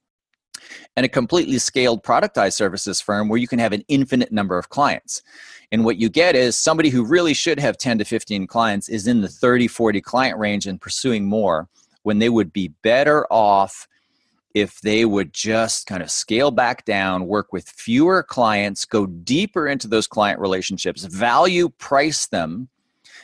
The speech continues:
and do work and price based on the value that you would create for the clients, rather than saying, coming across a new opportunity and saying, "Okay, we have three different ways to, to help you. Would you like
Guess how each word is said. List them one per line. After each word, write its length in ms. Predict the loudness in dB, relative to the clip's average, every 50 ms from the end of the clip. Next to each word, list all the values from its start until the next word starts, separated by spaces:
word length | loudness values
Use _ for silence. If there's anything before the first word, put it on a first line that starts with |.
| _ _ -2
and 260 | 0 0 0 0 2
do 240 | 2 4 6 6 6
work 560 | 4 2 2 2 2 2 0 -4 -14 -20 -20 _ _ _ _ _ _ -2
and 220 | -2 0 0 -2
price 580 | -4 -2 2 2 4 4 2 0 -2 -4 -6 -8 _ _ _ _ -2
based 280 | 0 2 2 0 0 0
on 140 | 0 0
the 80 | 0 -2
value 420 | -2 0 2 2 2 2 2 0
that 160 | -2 -2 -6 -6
you 140 | -6 -6
would 120 | -6 -8 -8
create 280 | -6 -4 -4 -4 -4
for 100 | -6 -10
the 80 | -10 -10
clients, 380 | -6 -6 -6 -6 -6 -10 -6 -2
rather 320 | 0 2 2 4 2 2
than 200 | 2 2 0 0
saying, 560 | 0 0 0 0 2 0 0 -2 -2 -4 -6 -10 _ _ _ _ _ _ _
coming 220 | -4 -2 0 0 0
across 340 | -2 0 2 2 2 2 0
a 40 | -2
new 140 | 0 0
opportunity 760 | 0 0 0 -2 -4 -4 -2 0 0 0 0 -2 -2 -4 -4
and 140 | -4 -6 -6
saying, 340 | -4 -2 -2 -2 0 0 0
"Okay, 220 | 0 2 2 2
we 160 | 4 4 2
have 100 | 2 0
three 220 | -2 -2 0 0 0
different 220 | 0 -2 -2 0
ways 180 | 0 0 -2 -2
to, 260 | -4 -4 -4 -4 -4 _ _ -10
to 100 | -8 -4
help 300 | 0 2 2 0 0 -4
you. 160 | -8 -8 -6
Would 180 | -4 -4 -2 0
you 80 | 0 2
like 300 | 2 2 2 0 -2